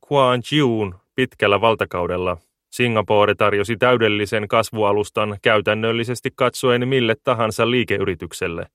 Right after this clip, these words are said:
niin kotimaidensa ankaria valuuttasäännöksiä kiertämään taipuvaisille pohjoismaisille pankeille kuin ulkokiinalaisille laivan varustus- ja kiinteistöalan liikemiehillekin.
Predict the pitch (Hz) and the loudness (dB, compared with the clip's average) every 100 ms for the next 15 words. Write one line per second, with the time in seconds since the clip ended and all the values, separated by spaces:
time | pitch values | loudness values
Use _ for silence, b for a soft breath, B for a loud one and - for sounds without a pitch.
0 | _ _ _ _ - 120 113 95 120 110 | _ _ _ _ -4 0 0 2 0 2
1 | 107 107 101 101 101 110 101 110 101 101 | 2 2 2 0 0 0 2 0 0 0
2 | 101 101 110 113 104 107 107 101 95 98 | 2 2 2 2 0 -4 -2 -2 -2 -6
3 | - 107 107 107 104 107 98 101 98 107 | -4 -4 -2 0 0 -2 -2 -2 -2 0
4 | 101 101 95 95 98 101 95 - 113 113 | -2 -2 -4 -4 -4 -6 -4 -2 0 0
5 | 101 104 98 95 85 - 131 117 107 101 | -2 -2 -6 -6 -4 0 0 2 2 2
6 | 98 _ _ _ _ _ 135 127 135 131 | -2 _ _ _ _ _ 4 4 4 4
7 | 131 110 120 113 107 110 104 110 110 104 | 2 0 0 2 2 2 0 0 0 -2
8 | - 123 110 101 101 110 104 - 107 113 | 0 2 4 2 2 2 0 -4 -4 0
9 | 104 - 117 95 104 98 120 107 107 113 | 0 0 -2 2 2 2 -2 0 0 0
10 | 110 110 107 98 78 71 - _ - | 0 0 -2 -6 -8 -14 -20 _ -20